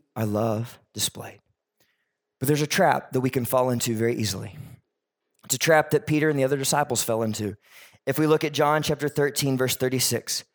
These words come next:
after Jesus says, "Hey, your love for one another will prove the world that you are my disciples," Peter says, Simon Peter asked, "Lord, where are you now going?" If this seems a little disjointed, it is. Just keep reading.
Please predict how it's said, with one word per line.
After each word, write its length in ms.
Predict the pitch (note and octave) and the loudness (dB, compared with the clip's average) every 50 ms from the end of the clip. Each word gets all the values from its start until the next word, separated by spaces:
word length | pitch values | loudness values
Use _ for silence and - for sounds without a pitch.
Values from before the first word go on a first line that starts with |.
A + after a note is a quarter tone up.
| _ _ - - _ - | _ _ -20 -20 _ -2
after 380 | - G#3 A3+ A#3 - - - B2+ | 2 4 4 4 2 0 -4 -4
Jesus 300 | C3 C3+ D3+ D3 C#3+ C3+ | -4 -2 0 2 4 4
says, 220 | - D#3+ C3+ C3 | 4 4 4 4
"Hey, 140 | - G3 A#2+ A#2 | 4 2 2 2
your 100 | D#3+ G3 | 0 2
love 320 | A3 A#3+ A3 - - - | 4 4 4 2 0 -2
for 80 | - E3 | -2 0
one 120 | G#3 A3 | 2 2
another 180 | A3 G3+ D3+ C3+ | 2 2 2 0
will 60 | C#3 | -2
prove 240 | - - A#3+ A#3+ G#3+ | -2 -2 -2 0 0
the 100 | A3 A3 | 0 2
world 360 | G#3+ G#3+ F#3+ C#3+ - - - - - - | 2 2 2 2 0 -4 -12 -20 -10 -2
that 120 | - D#3 D3+ | -2 -2 0
you 260 | D#3+ F#3 A3+ A#3 - _ - | 2 0 0 -2 -4 _ 2
are 220 | F3 F#3+ G3 F#3+ | 2 4 4 4
my 200 | F#3+ F#3+ F3 F3+ | 4 2 2 2
disciples," 560 | F3+ F3+ F3 - F3 E3 E3 E3 E3+ E3 D#3+ - | 2 0 0 0 0 0 0 0 0 -2 -2 -2
Peter 240 | - C#3+ D#3 E3+ | -2 -2 -2 0
says, 420 | D#3+ - - B2+ B2 B2+ - - - _ _ _ _ - - - - _ _ _ _ _ _ - | 0 0 -2 -2 -2 -4 -8 -12 -12 _ _ _ _ -20 -20 -20 -20 _ _ _ _ _ _ -2
Simon 240 | - C3 C#3 D#3 | 0 2 2 2
Peter 160 | E3 G#3+ G#3+ B3 | 2 4 4 4
asked, 300 | C4+ B3 - - - - | 4 4 2 -2 -6 -2
"Lord, 420 | D3 F#3+ D#4+ F#4+ G4 G4 D4 - - - - - F3 - _ | 2 4 4 6 6 4 2 0 -4 -12 -20 -18 -18 -18 _
where 440 | - A#2+ A#2 D3+ G#3 C#4+ E4 D#4 - | -6 0 2 4 4 4 4 2 4
are 120 | - B3+ | 2 2
you 140 | C4+ C4 D4 | 2 2 2
now 180 | C#4+ C#4+ C#4+ C#4 | 2 4 2 4
going?" 540 | B3 C4 C#4 C#4+ D4 C#4+ A#3+ E3+ A#2+ - - | 4 4 4 4 4 4 2 2 0 -4 -6
If 100 | - - | -4 -2
this 140 | F3+ F3 - | 0 2 4
seems 180 | - G3 F3+ | 4 2 2
a 40 | E3 | 2
little 140 | F#3 E3 E3+ | 2 2 2
disjointed, 460 | E3 - - F#3+ F3+ F3 F3 F3+ F3+ - | 0 0 2 2 2 2 2 0 0 0
it 120 | E3 D#3 | 0 2
is. 180 | D#3 C#3 A#2+ - | 4 2 2 2
Just 180 | - D3 - | -2 -4 -2
keep 180 | - E3 D3+ C3+ | 0 -2 0 0
reading. 240 | D3 C3 G#2+ F#2 | 0 -2 -2 -4